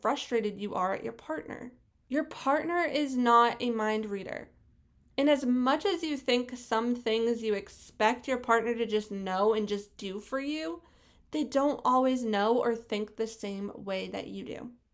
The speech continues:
Again, those expectations, we all have them. It's hard not to create them, but we also all have a different set of expectations.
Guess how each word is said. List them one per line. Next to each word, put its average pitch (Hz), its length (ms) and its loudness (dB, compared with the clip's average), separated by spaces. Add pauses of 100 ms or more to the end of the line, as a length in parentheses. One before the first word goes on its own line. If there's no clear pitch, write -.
(220)
Again, 220 720 2
those 208 300 0
expectations, 226 960 -4
we 240 260 -8
all 233 280 4
have 208 440 -2
them. - 520 -6 (260)
It's 233 200 0
hard 240 320 6
not 240 220 0
to 247 100 -8
create 240 540 -4
them, 160 340 -6 (280)
but 262 140 4
we 262 160 0
also 254 520 2
all 233 200 2
have 226 360 -2
a 226 80 -2
different 202 580 -4
set 196 240 -2
of 185 120 -6
expectations. - 1300 -12